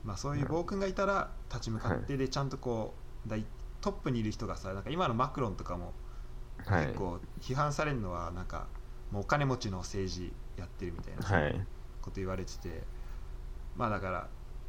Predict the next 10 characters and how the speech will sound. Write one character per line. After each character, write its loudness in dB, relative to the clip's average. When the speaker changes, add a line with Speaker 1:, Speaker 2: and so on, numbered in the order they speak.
Speaker 1:
そ 2
う 6
い 2
う 2
人 4
の 2
首 4
は、 4
も -2
う、 -2